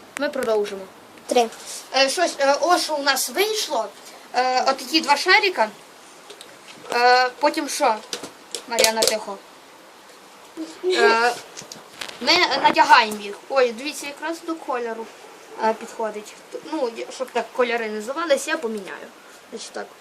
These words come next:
Speaker 1: І ми беремо отако пальцем, затикаємо, і ми маємо надягнути. А? Мар'яна, тримай, будь ласка.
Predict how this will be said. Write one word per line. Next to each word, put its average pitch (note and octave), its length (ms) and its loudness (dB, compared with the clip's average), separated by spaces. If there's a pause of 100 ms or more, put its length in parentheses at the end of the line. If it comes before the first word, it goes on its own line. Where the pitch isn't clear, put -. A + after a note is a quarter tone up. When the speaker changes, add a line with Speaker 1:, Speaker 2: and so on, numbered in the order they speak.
(500)
Speaker 1:
І C#4+ 160 2
ми F4 140 2
беремо G4+ 360 2
отако E4 320 2
пальцем, C#4+ 580 4 (140)
затикаємо, C4 520 2 (120)
і D4+ 140 2
ми C#4+ 140 0
маємо C4+ 320 -2 (280)
надягнути. B3 680 -8 (260)
А? F#3 60 0 (720)
Мар'яна, E4 360 4
тримай, D#4 360 2
будь G#3+ 120 2
ласка. G#3 300 -6